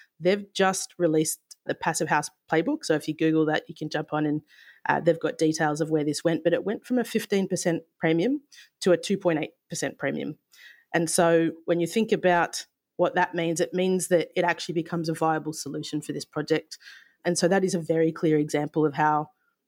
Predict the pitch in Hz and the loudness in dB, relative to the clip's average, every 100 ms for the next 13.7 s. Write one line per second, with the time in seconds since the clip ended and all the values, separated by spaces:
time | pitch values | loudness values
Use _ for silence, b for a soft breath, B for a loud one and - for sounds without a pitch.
0 | - 190 180 175 190 - 180 - 190 - | -2 0 4 2 0 -4 -4 -2 -4 -6
1 | - 175 170 165 220 285 294 - - 226 | 0 2 2 0 -2 2 0 0 0 2
2 | 240 233 190 196 - _ _ _ _ _ | 4 2 2 0 -2 _ _ _ _ _
3 | _ - _ 180 190 190 - _ - 196 | _ -20 _ 0 0 0 -6 _ -12 -10
4 | - 208 202 247 262 190 180 - - 185 | -2 2 4 4 4 2 -2 -4 -2 -2
5 | - 240 302 - B B - - 202 190 | 0 -2 -2 -6 B B -8 -2 0 2
6 | 180 - 190 180 170 165 170 - 165 165 | 2 2 2 2 2 0 -2 -6 0 4
7 | 165 165 160 165 160 165 165 - 160 160 | 4 4 4 4 4 2 0 -2 0 0
8 | 156 - - - 156 254 311 - B B | -2 -6 -8 0 2 2 0 -4 B B
9 | - 175 185 269 269 170 - 175 165 170 | 2 2 4 2 2 2 0 0 0 2
10 | 165 165 160 175 - 269 - - _ b | 2 0 -2 -6 -2 0 -2 -10 _ b
11 | b b b _ 170 165 180 - 180 170 | b b b _ -2 0 0 2 2 4
12 | 170 170 170 - 185 185 190 180 180 - | 2 2 0 2 2 2 0 0 -4 -2
13 | 170 165 160 165 165 262 - | 2 2 2 -2 0 -2 -2